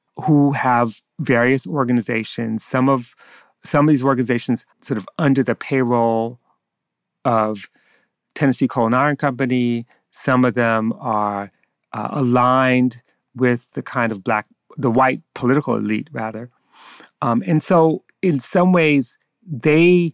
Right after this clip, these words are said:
see themselves as power brokers. They're, they make this Faustian bargain. They said, "Look, you give us limited citizenship rights, and we'll keep these Negroes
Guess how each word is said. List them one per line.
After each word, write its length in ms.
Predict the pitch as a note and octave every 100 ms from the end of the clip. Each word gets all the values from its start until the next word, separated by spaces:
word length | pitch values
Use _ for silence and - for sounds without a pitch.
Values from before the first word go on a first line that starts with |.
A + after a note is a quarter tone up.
| _
see 340 | - - F3+ F#3
themselves 560 | E3+ D3+ - C#3 B2+
as 120 | B2+ -
power 340 | - C3 A2
brokers. 720 | F#2+ G#2 G2+ - - - - _ _ - - _ - C3+ -
They're, 380 | F#3 A2 D3 D3
they 360 | D3 D3+ D#3 F#3
make 240 | F3 D#3+
this 200 | C#3+ -
Faustian 500 | - B2+ A#2+ B2 A2
bargain. 600 | A#2 G#2+ G2+ F2+ F#2+ B2 _ _ - _ -
They 80 | A#2+
said, 220 | - A#2
"Look, 300 | B2 G2+ - _ _ _ - - -
you 180 | D3+
give 280 | E3+ E3 D3+
us 400 | C#3 D#3 - - -
limited 400 | - C3 C3+ C3
citizenship 600 | A#2+ C#3 B2+ - C#3 C#3 B2
rights, 560 | C3 C3 - - - _ _ _ _ _
and 180 | D3 B2+
we'll 140 | C#3+
keep 260 | D3 - C3
these 180 | B2+ A2+
Negroes 640 | A#2+ A2 G#2 G2 F#2+ -